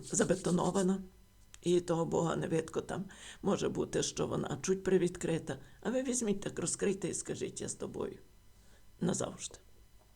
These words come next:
Я з тобою, Отець Небесний, чи я з тобою, Бог, назавжди. Чи ти, я з тобою, Ісусе, назавжди, я з тобою, Господі, назавжди». Хто що як хоче, так собі скаже. От, але ти, ви назавжди, але ви його впустили в серце. Чого ви маєте бігати і там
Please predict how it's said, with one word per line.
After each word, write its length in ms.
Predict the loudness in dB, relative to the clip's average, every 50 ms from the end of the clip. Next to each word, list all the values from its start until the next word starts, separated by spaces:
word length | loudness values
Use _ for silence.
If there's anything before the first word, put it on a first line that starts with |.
| -20 -10 -4 -2
Я 80 | -2
з 40 | -2
тобою, 380 | -2 -2 -2 2 2 2 2 2
Отець 280 | 0 -2 -4 -4 -4
Небесний, 420 | -4 -4 -2 -2 -4 -4 -4 -6 -4
чи 80 | -4 -4
я 60 | -4
з 60 | -2
тобою, 260 | -2 -4 -2 -4 -4
Бог, 240 | -4 -4 -8 -8 -10 -16 -18 -18 -18 -14 -8
назавжди. 500 | -4 -4 -4 -4 -4 -8 -10 -18 -18 -14 -8 -4
Чи 120 | -4 -2
ти, 140 | -2 -4 -2
я 80 | -2 -2
з 60 | 0
тобою, 340 | 0 2 4 4 4 6 4
Ісусе, 360 | 4 2 2 0 0 0 0
назавжди, 640 | -2 -2 -4 -4 -6 -6 -4 -4 -4 -4 -4 -6 -6
я 60 | -4
з 40 | -4
тобою, 280 | -2 -2 0 2 2
Господі, 460 | 2 2 0 0 -2 -6 -6 -6 -4 -4
назавжди». 340 | -4 -4 -6 -6 -8 -10 -14 -16 -16 -16 -16 -14
Хто 200 | -2 2 2 2
що 180 | 2 2 0 0
як 300 | 2 2 0 -2 -2 -2
хоче, 260 | -4 -2 -2 -4 -4
так 200 | -4 -4 -4 -4
собі 240 | -4 -6 -6 -6 -8
скаже. 460 | -8 -10 -12 -16 -18 -16 -16 -16 -18 -18 -20 -20 -20 -20 -20 -4 2
От, 260 | 4 4 4 2 0 0 2
але 180 | 4 4 4
ти, 240 | 4 0 -2 -2 -2 -2
ви 120 | 0 0
назавжди, 440 | 0 2 2 4 4 4 4 2 0 0
але 100 | 0 0
ви 120 | 0 -2
його 220 | -2 0 0 -2 -2
впустили 480 | -2 -2 -2 0 2 2 2 2 0
в 40 | -2
серце. 420 | -2 -2 -2 -4 -4 -6 -10 -12 -12 -14 -16 -16 -18 -10 -4
Чого 180 | -2 0 0
ви 80 | 2 0
маєте 380 | 0 -2 -2 -4 -4 -4 -6 -4
бігати 420 | -2 0 0 0 2 2 0 -2
і 40 | 0
там 280 | 0 -2 -2 -2 -2